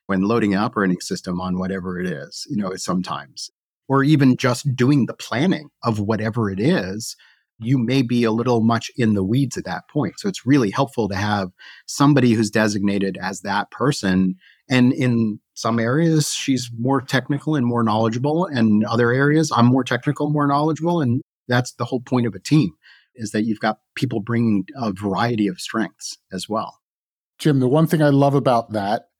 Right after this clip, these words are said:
Speaker 2: is that, and this was part of what I went through with our,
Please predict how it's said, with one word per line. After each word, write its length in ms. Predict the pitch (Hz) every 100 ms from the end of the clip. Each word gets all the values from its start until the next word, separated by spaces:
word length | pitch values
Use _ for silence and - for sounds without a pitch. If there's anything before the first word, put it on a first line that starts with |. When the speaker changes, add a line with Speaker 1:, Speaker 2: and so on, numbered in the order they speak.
| _ -
Speaker 2:
is 240 | 147 117
that, 280 | 131 131 131 _ _ 120
and 160 | 135
this 140 | 156 175
was 180 | 147
part 340 | - - 151 143
of 100 | 123
what 140 | 135
I 120 | 131
went 280 | 139 139 127
through 260 | - 135 127
with 240 | 123 117
our, 340 | 117 113 113